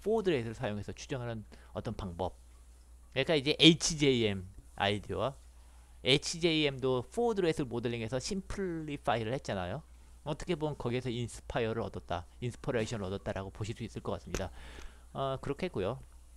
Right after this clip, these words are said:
그래서 이걸 추정하는 데 있어서, 네, 네, 쭉쭉쭉쭉, 네, 파라미터들을 간단히 이렇게 추정할 수 있다. 컴퓨팅 파워 필요 없이 했다는 걸, 예, 제안했습니다. 그러면 이제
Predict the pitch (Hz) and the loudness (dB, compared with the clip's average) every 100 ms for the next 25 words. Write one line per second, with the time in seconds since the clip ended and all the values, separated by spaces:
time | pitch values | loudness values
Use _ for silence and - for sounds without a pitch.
0 | - - - - - - 147 156 180 202 | -20 -20 -20 -20 -4 4 4 8 8 6
1 | - - - 120 127 160 - - 170 156 | 0 -20 -8 0 4 4 4 4 6 6
2 | 139 117 87 104 139 180 233 226 - - | 4 0 0 2 6 8 8 4 -8 -20
3 | - 101 85 90 - - - - - - | -8 0 0 0 -8 -20 -20 -20 -12 -2
4 | 95 82 - - - - 135 - - 123 | -2 -2 -8 -20 -20 -12 -8 -6 -6 -6
5 | - 147 214 135 101 92 87 - - 185 | -2 -4 -4 -6 -2 -2 -4 -8 0 4
6 | 170 156 131 104 110 175 175 - - - | 4 2 0 2 2 2 2 -6 -8 -4
7 | 123 147 160 98 85 - 98 - 90 95 | 2 6 6 4 -6 -8 -6 -4 -4 -6
8 | - - 135 127 95 - 87 - - 180 | -10 -6 -4 -2 -4 -4 -4 -4 -4 -4
9 | - - 147 - 113 107 - 104 - 101 | -4 -6 -6 0 0 0 -2 -4 -2 -4
10 | 110 123 107 95 95 98 - - - 92 | -4 -4 -4 -6 -6 -8 -10 -16 -4 -4
11 | - 95 104 - 101 85 - - - - | -2 -2 -2 -4 -8 -10 -14 -16 -16 -14
12 | - 240 269 226 143 151 123 | 6 8 10 8 8 6 4